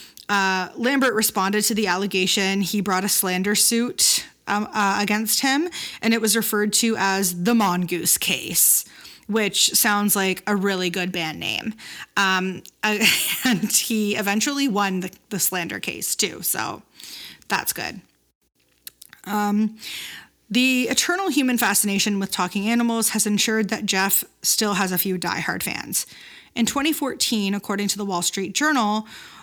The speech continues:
the world's preeminent authorities on Jeff gathered in the University of London Senate House Library to discuss the mongoose mystery. In addition to predictable speculation about who or what Jeff was and whether he existed,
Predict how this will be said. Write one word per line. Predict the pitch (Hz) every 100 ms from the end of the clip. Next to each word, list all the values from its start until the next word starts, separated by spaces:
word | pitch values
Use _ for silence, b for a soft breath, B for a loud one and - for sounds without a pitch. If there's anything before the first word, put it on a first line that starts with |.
| -
the | 208
world's | 214 247 247 -
preeminent | - 254 233 233 277 285 - -
authorities | 208 - 247 247 220 202 202 -
on | 208 202
Jeff | 247 233 190 - 226
gathered | 202 208 233 220
in | 214
the | 202
University | 208 247 233 220 226 220
of | 190 185
London | 185 208 233 226
Senate | - 214 220 240
House | - 220 214
Library | 196 190 196 196 175 175 180
to | 214
discuss | 190 - - 190 -
the | -
mongoose | 190 175 180 180 160 -
mystery. | 165 - - 87 82 - - B B B B B B -
In | 226
addition | 220 254 247 262
to | -
predictable | 202 233 196 - 196 190
speculation | - 196 208 240 311 311 285
about | 226 202 -
who | 233 214
or | 196
what | 190 -
Jeff | 196 170 -
was | 214 269 233 226 -
and | 190
whether | 190 185
he | 170 190
existed, | 180 - 302 - 175 226